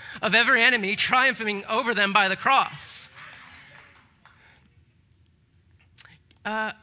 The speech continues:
can you wheel in that whiteboard for me, my friend? Vincent, thank you.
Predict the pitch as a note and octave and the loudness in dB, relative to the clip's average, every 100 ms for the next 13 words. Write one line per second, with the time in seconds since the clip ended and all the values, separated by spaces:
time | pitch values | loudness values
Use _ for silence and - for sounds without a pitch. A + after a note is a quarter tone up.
0 | _ - B3 F#4 A4+ E3 D3 D3+ F#3 D#3 | _ -14 -12 -12 -14 -14 -10 -6 -6 -4
1 | D#3 E3 D3 C3 C3+ D3 C#3+ - D3+ D3 | -6 -6 -8 -8 -8 -14 -18 -16 -10 -10
2 | D#3+ D#3 D3 D3+ D3+ D3+ D#3 D#3 - D3+ | -10 -14 -14 -14 -12 -12 -12 -16 -14 -14
3 | D3+ D3 _ _ - - C#3 C3+ - A#2 | -12 -16 _ _ -20 -16 -12 -12 -14 -20
4 | A#2 B2+ A#2+ A#2+ A#2+ | -16 -18 -16 -16 -18